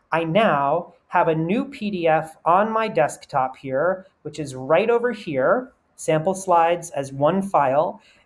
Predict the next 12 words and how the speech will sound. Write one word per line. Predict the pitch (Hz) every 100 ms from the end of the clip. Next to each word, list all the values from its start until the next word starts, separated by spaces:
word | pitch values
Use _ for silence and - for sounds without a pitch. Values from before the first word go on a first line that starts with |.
| -
And | 165
when | 165 160
I | 151
double | 143 254 226 226
click | 214 208 -
to | -
open | 175 170 151
it | 147
up, | 269 - - _ _ _ _ _ _ _
here | - 175 156
I | 147
go. | 131 165 220 294 277